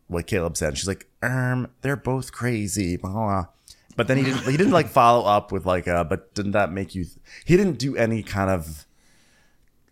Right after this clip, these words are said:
uh, questions, like, "But doesn't that," like, he talks so much shit about, about Naomi. Do you change your opinion about Naomi? But I guess I'll save that for probably the reunion when he'll try to have a mending moment.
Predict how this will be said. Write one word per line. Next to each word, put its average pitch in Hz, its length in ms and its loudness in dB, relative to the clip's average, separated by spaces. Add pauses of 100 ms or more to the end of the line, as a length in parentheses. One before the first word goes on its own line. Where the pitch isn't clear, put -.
(200)
uh, 101 180 2
questions, 104 560 0
like, 92 160 0
"But 90 100 -2
doesn't 113 200 0
that," 123 260 2
like, 98 160 0
he 131 220 -6
talks 131 280 0
so 120 60 -2
much 107 140 -2
shit 101 100 -4
about, 87 240 0 (160)
about 87 300 0
Naomi. 120 580 2
Do 98 100 -4
you 95 280 -2 (160)
change 113 260 -2
your 92 80 -4
opinion 101 240 -2
about 90 140 0
Naomi? 90 480 -2
But - 260 -2
I 95 80 -2
guess 101 180 -2
I'll 92 80 -4
save 82 200 -4
that 76 160 -4
for 82 120 -4
probably 78 300 -6
the 80 120 -8
reunion 78 380 -6
when 76 100 -6
he'll 78 120 -6
try 85 160 -4
to 80 80 -2
have 85 100 -6
a 85 60 -4
mending 87 440 -4
moment. 71 500 -6